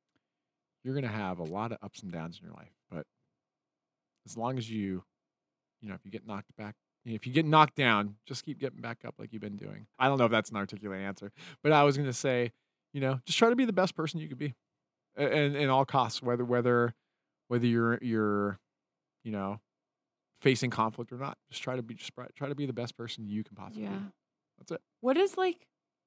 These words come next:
Speaker 2: that's great. What is, like, um, something that, like, you're, I know you're working on boundaries. Is that, like, the main thing you're working on in terms of, like, mental health? Or it sounds like you're kind of also working on, like, letting go.
Speaker 1: Mm-hmm, I am. Yep.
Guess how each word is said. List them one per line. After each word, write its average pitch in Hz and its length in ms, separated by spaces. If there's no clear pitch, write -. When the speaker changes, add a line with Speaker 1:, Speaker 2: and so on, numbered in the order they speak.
Speaker 2:
that's - 220
great. 147 260
What 240 120
is, 320 200
like, 302 300
um, 190 360
something 220 220
that, 208 200
like, 185 260
you're, 190 300
I 202 40
know 208 80
you're 214 140
working 202 280
on 180 120
boundaries. 170 560
Is 175 100
that, 185 160
like, 190 140
the 196 80
main 170 460
thing 175 320
you're 170 140
working 170 260
on 170 80
in 165 80
terms 170 260
of, 160 100
like, 170 200
mental 165 340
health? 170 380
Or 170 580
it 247 80
sounds 415 160
like 415 120
you're 302 80
kind 240 220
of 208 80
also 202 220
working 202 220
on, 185 80
like, 170 140
letting 165 560
go. 180 680
Speaker 1:
Mm-hmm, 139 260
I 110 120
am. 95 220
Yep. 117 160